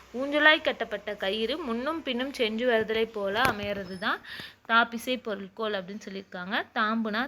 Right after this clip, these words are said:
தாப்பு, கயிறு, இசைனா சொல்லு, ரெண்டும் சேர்ந்து தாப்பிசை அப்படின்னு ஆயிருக்கு. அடுத்தது ஒன்பதாவதாக கொண்டு கூட்டு பொருட்கோள். ஒரு பா-, ஒரு பாடலோட பல அடிகள்ல வெவ்வேறு இடங்கள்ல சொற்கள் சிதறி, சிதறி கிடக்கும்.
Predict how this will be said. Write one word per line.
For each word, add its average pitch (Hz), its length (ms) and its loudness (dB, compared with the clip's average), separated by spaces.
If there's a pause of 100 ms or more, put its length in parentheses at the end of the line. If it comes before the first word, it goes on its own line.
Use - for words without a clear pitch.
தாப்பு, 190 380 -4
கயிறு, 202 420 0 (220)
இசைனா 226 440 -4 (760)
சொல்லு, 233 320 -2 (180)
ரெண்டும் 247 340 -2
சேர்ந்து 240 260 -2 (100)
தாப்பிசை 226 520 2
அப்படின்னு 202 300 -4
ஆயிருக்கு. 185 360 -4 (500)
அடுத்தது 254 360 4
ஒன்பதாவதாக 233 920 4
கொண்டு 269 380 4
கூட்டு 277 300 0
பொருட்கோள். 202 640 4 (840)
ஒரு 233 180 6
பா-, 240 300 6
ஒரு 220 280 4
பாடலோட 247 540 6 (160)
பல 254 360 8
அடிகள்ல 262 600 4
வெவ்வேறு 240 440 4
இடங்கள்ல 240 460 2
சொற்கள் 240 460 -2
சிதறி, 220 360 -4
சிதறி 226 420 -2
கிடக்கும். 202 540 -4